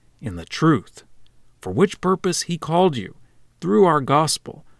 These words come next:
for the obtaining of the glory of our Lord Jesus Christ. So then, brothers,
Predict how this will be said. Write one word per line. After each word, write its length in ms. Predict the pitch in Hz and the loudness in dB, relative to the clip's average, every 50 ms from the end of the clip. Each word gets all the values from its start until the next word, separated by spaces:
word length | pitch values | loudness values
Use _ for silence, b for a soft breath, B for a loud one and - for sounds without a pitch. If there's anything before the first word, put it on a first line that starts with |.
| _ - - | _ -20 -12
for 140 | - 101 170 | -12 -10 -6
the 160 | 180 101 104 | -6 -4 -6
obtaining 580 | 98 165 - - - 151 156 170 175 175 170 143 | -6 -8 -10 -8 -4 -2 -2 -2 -2 -4 -4 -6
of 160 | - 127 110 | -8 -10 -10
the 80 | - 107 | -10 -12
glory 640 | - - 107 101 113 135 151 147 139 139 139 143 | -12 -10 -6 -2 0 2 2 2 2 0 -2 -4
of 120 | 123 120 98 | -6 -6 -6
our 140 | 92 92 90 | -6 -8 -6
Lord 360 | 90 98 110 120 123 120 113 | -4 -2 0 0 0 -2 -4
Jesus 420 | - 110 104 101 - 117 104 - | -4 -6 -4 -4 -4 -4 -6 -6
Christ. 600 | - - - 101 87 87 82 - - - - - - _ _ - - _ _ - _ - | -8 -8 -10 -10 -10 -10 -12 -12 -14 -14 -14 -18 -20 _ _ -20 -20 _ _ -20 _ -14
So 240 | - - 196 220 233 | -4 2 4 4 4
then, 200 | 165 156 127 120 | 4 0 -4 -4
brothers, 500 | - - 90 87 - - - - - - | -4 -6 -8 -8 -10 -12 -10 -12 -14 -14